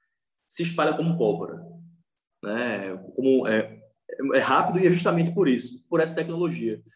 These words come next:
Hoje em dia, todo mundo no Brasil, e a gente já tá aqui, sei lá, em quarto, no quinto smartphone, desde de, de, da invenção de Steve Jobs lá em dois mil e sete com um iPhone, passou muito, passou, eu já tenho aqui em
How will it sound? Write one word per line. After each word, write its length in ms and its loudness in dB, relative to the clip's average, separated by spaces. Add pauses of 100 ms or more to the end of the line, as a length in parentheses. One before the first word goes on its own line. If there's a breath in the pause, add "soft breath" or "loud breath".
(340 soft breath)
Hoje 240 2
em 120 -2
dia, 520 0 (140)
todo 220 4
mundo 280 -2
no 80 -2
Brasil, 640 -2 (320)
e 80 -4
a 120 -2
gente 140 -14
já 100 -6
tá 140 -6
aqui, 180 -10
sei 160 -8
lá, 140 -4
em 120 -16
quarto, 340 -2
no 180 -18
quinto 520 -10 (280)
smartphone, 800 -2 (220)
desde 340 2
de, 220 -2
de, 380 0 (100)
da 420 -2
invenção 300 -2
de 80 -6
Steve 240 -6
Jobs 300 2
lá 80 2
em 20 -6
dois 140 2
mil 80 -8
e 20 -10
sete 340 -2
com 360 -10 (240)
um 360 -2
iPhone, 540 2 (1200 loud breath)
passou 500 2
muito, 500 -4
passou, 340 -2
eu 60 -4
já 140 -4
tenho 140 -4
aqui 120 -6
em 80 -6